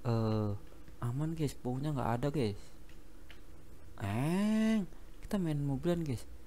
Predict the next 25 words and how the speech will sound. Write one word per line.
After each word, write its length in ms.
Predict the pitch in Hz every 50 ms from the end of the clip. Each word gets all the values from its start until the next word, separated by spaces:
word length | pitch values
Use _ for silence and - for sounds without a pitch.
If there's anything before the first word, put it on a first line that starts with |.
| - - - - -
Oh, 140 | 202 208
kita 320 | - 240 233 262 233 185 165
harus 100 | 160 -
kabur, 480 | - - 117 - - 127 135 165 160
guys. 140 | 151 135 -
Kok 100 | - 127
kita 220 | - - - 214 -
kaburnya 340 | 196 160 156 208 220 226
ke 80 | 226 160
sini 240 | - - 135 151 185 160
berarti 320 | 139 113 - - 92 80
ya? 20 | -
Oke, 800 | - - - - - - - - - - - - - - - - -
kita 80 | - -
kabur, 320 | - - 165 151 175 190
guys. 400 | 185 156 143 170 208 214 - - - - - - - - - - - -
Kita 140 | - 127 -
kabur. 420 | - 120 120 127 175 185 190 180 - - - - - -
Nggak 140 | - - 247
ada, 100 | 254 285
Po. 320 | 277 - 269 262 - - -
Ih, 240 | - 302 330 294 - - - - - - - - - 269
ih. 120 | 294 - - - - - - - - - - - - - -
Ih, 120 | - - -
kocak. 380 | - 196 240 247 - 277 269